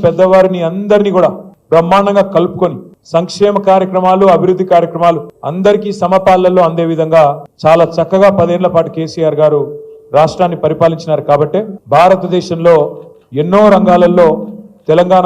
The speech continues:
ఒక రోల్ మోడల్గా, ఒక దిక్సూచిగా, ఒక ఆదర్శవంతమైన రాష్ట్రంగా, అది తలసరి ఆదాయంలో కావచ్చు, విద్యుత్ వినియోగంలో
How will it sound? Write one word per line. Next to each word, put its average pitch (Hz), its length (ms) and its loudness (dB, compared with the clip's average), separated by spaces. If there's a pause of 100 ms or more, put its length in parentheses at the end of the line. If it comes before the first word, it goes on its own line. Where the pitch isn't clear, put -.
(120)
ఒక 160 100 -4 (100)
రోల్ 180 240 0
మోడల్గా, 160 360 -4 (320)
ఒక 156 180 -4
దిక్సూచిగా, 190 540 -2 (380)
ఒక 151 80 -2 (140)
ఆదర్శవంతమైన 185 760 -2
రాష్ట్రంగా, 165 420 -4 (280)
అది 135 140 -10
తలసరి 170 420 -2
ఆదాయంలో 165 420 0
కావచ్చు, 175 340 0 (240)
విద్యుత్ 170 320 -2
వినియోగంలో 170 440 0